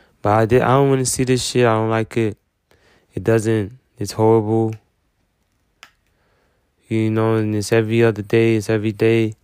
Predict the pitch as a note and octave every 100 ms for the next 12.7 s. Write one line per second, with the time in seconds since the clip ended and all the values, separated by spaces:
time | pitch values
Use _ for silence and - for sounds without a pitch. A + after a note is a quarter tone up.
0 | _ _ _ _ - - G#2 A#2+ A#2 A2+
1 | A2 A2 A2 G#2+ G#2+ A2 A2 A2 G#2+ G2+
2 | A2 G#2 - A#2 A2+ - A2+ G2+ F#2 F#2
3 | A2 A2 A2+ A2 - F#2+ F#2 A2 A2 A2
4 | A2 F#2 F#2 G2+ G#2 A2 A2 A2 A2 _
5 | _ _ _ _ _ _ _ _ _ _
6 | _ G#2 G#2 G#2 G#2+ G#2+ G#2+ _ _ _
7 | _ _ _ _ _ _ _ _ - G#2
8 | G2+ - - B2 - C3 B2 - - B2
9 | A#2 - A#2+ A2 A2+ B2+ B2 G2+ F#2 -
10 | _ _ _ _ _ _ _ _ _ A#2
11 | A#2 A#2+ A#2 C3+ A#2 A#2 - A#2 A2+ A#2
12 | A2 A2+ G#2+ A2+ A#2 A#2 A2+